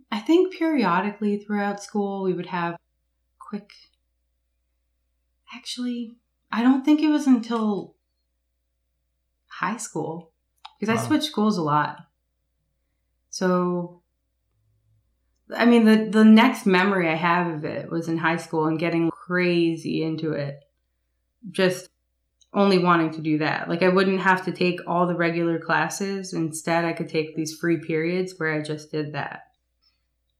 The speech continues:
Speaker 1: But I can't really think of in between. It was a weird time. We, like, lived in Brazil for a year.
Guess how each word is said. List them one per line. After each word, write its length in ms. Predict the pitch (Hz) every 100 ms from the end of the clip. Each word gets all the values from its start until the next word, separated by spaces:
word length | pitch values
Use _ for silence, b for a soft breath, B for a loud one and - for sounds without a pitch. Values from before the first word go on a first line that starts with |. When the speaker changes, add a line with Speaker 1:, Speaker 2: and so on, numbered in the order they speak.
| _ -
Speaker 1:
But 120 | 196
I 40 |
can't 280 | - 220 220
really 160 | 220 208
think 220 | 208 190
of 100 | 175
in 120 | 170
between. 400 | 160 - 165 151
It 40 |
was 100 | 156
a 60 | 160
weird 340 | 165 160 151 - _ _ -
time. 440 | 165 156 160 143 _ _ _ _ _ _ _ _ _
We, 80 | 185
like, 160 | 175 180
lived 140 | 175
in 120 | 180 151
Brazil 420 | 165 160 165 165
for 180 | - 180
a 80 |
year. 460 | 180 175 175 180